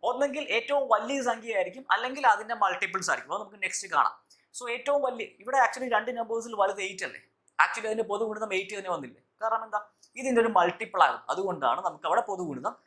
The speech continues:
ആ വലിയ നമ്പർ വന്നത്. So എൽ സി എം എപ്പോഴും മനസ്സിലിരിക്കേണ്ട ആശയം, എൽ സി എം ആണ് ചോദിക്കുന്നതെങ്കിൽ ഒന്നെങ്കിൽ നമുക്ക് തന്നിരിക്കുന്നതിൽ ഏറ്റവും വലിയ നമ്പർ ആയിരിക്കും, അല്ലെങ്കിൽ അതിനേക്കാളും വലിയ സംഖ്യയായിരിക്കും. So വലിയ റിസൾട്ട്സ് ആയിരിക്കും നമുക്ക് എൽ സി എമ്മിൽ കിട്ടാൻ പോകുന്നത്. അത് മനസ്സിലുണ്ടെങ്കിൽ നമുക്ക് ചില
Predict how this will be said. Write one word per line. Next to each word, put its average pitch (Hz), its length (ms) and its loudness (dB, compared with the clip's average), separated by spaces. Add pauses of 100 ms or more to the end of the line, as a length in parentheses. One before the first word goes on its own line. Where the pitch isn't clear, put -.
(200)
ആ 262 40 8 (100)
വലിയ 277 280 -2
നമ്പർ 151 220 -2
വന്നത്. - 200 -8
So 254 60 -10 (100)
എൽ 233 160 -12
സി 277 80 -6
എം 277 120 -6
എപ്പോഴും 247 300 -12
മനസ്സിലിരിക്കേണ്ട 214 600 -2
ആശയം, 196 240 -4 (440)
എൽ 220 140 -2
സി 269 140 -4
എം 240 140 0
ആണ് 208 180 2
ചോദിക്കുന്നതെങ്കിൽ 180 500 -8 (120)
ഒന്നെങ്കിൽ 233 280 -2 (240)
നമുക്ക് 233 180 -6 (160)
തന്നിരിക്കുന്നതിൽ 220 520 -2
ഏറ്റവും 220 260 -6
വലിയ 196 220 -2
നമ്പർ 143 160 0
ആയിരിക്കും, - 300 -6
അല്ലെങ്കിൽ 262 280 -2
അതിനേക്കാളും 277 520 0
വലിയ 214 240 0
സംഖ്യയായിരിക്കും. 143 360 -8
So 240 40 -12 (100)
വലിയ 277 260 -2
റിസൾട്ട്സ് 233 360 -6
ആയിരിക്കും 185 260 -10
നമുക്ക് 175 200 -20 (300)
എൽ 220 180 -2
സി 254 120 -6
എമ്മിൽ 214 140 -12 (100)
കിട്ടാൻ 170 340 0
പോകുന്നത്. 110 240 -18 (800)
അത് 180 140 4
മനസ്സിലുണ്ടെങ്കിൽ 208 540 4
നമുക്ക് 214 200 -6
ചില 190 100 2